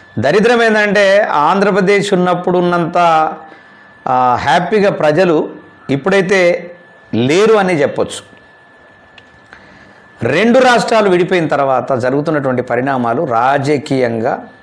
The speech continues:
నిజంగా ప్రజలను తీవ్రంగా నష్టం చేసే విధంగా ఉంది.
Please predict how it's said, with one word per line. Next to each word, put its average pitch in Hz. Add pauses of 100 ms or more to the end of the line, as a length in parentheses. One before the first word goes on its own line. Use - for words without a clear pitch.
(600)
నిజంగా 196
ప్రజలను 151
తీవ్రంగా 147
నష్టం 120
చేసే 131
విధంగా 110
ఉంది. 87